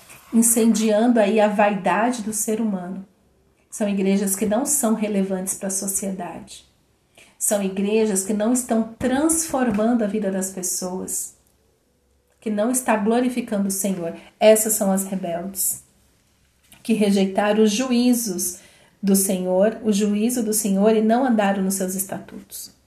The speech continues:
Verso sete. "Portanto, assim diz o Senhor Deus: vocês são mais rebeldes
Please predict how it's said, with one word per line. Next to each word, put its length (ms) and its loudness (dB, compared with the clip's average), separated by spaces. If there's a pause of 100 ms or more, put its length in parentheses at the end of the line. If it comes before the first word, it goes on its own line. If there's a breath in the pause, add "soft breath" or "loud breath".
(380)
Verso 280 -4
sete. 640 -4 (760 loud breath)
"Portanto, 1000 4
assim 480 2
diz 220 -2
o 60 0
Senhor 480 2
Deus: 680 -2
vocês 580 2
são 280 2
mais 420 4
rebeldes 1080 8